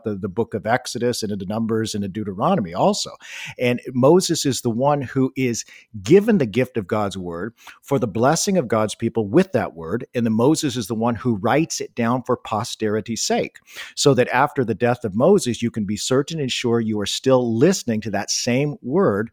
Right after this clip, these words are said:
that Moses received from God. So that's always gonna be the key here, is that written scripture, which gives us the confidence that we have what God himself has given us,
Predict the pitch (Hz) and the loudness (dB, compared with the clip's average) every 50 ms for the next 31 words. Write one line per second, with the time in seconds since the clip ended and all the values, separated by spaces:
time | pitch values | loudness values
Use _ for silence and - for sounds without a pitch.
0 | _ _ - 110 95 95 104 107 117 127 120 135 117 - - 107 101 - - 107 | _ _ -8 -6 -4 -2 0 2 2 0 0 -2 -6 -6 -6 -8 -6 -4 -4 -4
1 | 101 - - 95 92 - - 165 151 - - - _ - - - - - - - | -6 -6 -8 -10 -8 -6 -4 -4 -4 -4 -6 -10 _ -20 -20 -18 -16 -10 -4 -2
2 | 131 - 147 165 170 - - - - 143 147 147 131 - 135 123 104 90 110 92 | 2 2 2 2 2 -2 -4 0 2 2 2 2 2 0 -2 -2 -2 -2 -4 -6
3 | 92 - - - - 233 247 226 160 95 104 92 92 107 - 147 123 101 87 110 | -6 -10 -8 -2 0 2 2 2 0 0 -2 -4 -4 -4 -4 -4 -4 -2 0 -2
4 | 101 101 - - 95 95 143 165 - - 208 190 180 - - - 240 233 226 - | -2 -2 -4 -8 -2 0 0 0 0 0 -2 -2 -2 -2 -2 0 0 0 0 0
5 | - - - _ _ _ _ - 101 113 123 - - - 120 123 117 - 117 110 | -10 -12 -12 _ _ _ _ -6 -4 -4 -2 -2 -2 -2 0 0 0 0 -4 -6
6 | - - 104 95 - - - - - 123 160 202 220 214 196 - - 185 - - | -4 -6 -8 -8 -8 -10 -10 -8 -6 -2 0 0 0 0 -2 -6 -10 -10 -10 -10
7 | 73 78 214 - - - - - - - - 101 107 117 110 - 117 107 120 127 | -16 -14 -10 -10 -10 -10 -12 -18 -20 -14 -8 -4 -2 -2 -2 -2 -2 -2 0 0
8 | 120 113 90 - - - 147 165 180 120 90 87 101 117 - - - - - _ | 0 -2 -4 -8 -10 -8 -6 -4 -2 -2 -2 -2 -4 -6 -8 -10 -20 -20 -20 _
9 | - - 101 127 - - 117 104 107 104 117 127 135 127 - 123 120 110 - - | -10 -4 -2 -2 -2 -2 -6 -4 0 2 4 2 2 2 -2 -4 -4 -2 -2 -4
10 | - 107 104 - 98 87 - - - 127 147 147 165 117 80 71 82 113 - - | -4 -4 -4 -4 -6 -8 -8 -4 2 2 2 2 2 -2 -2 -4 -6 -6 -6 -8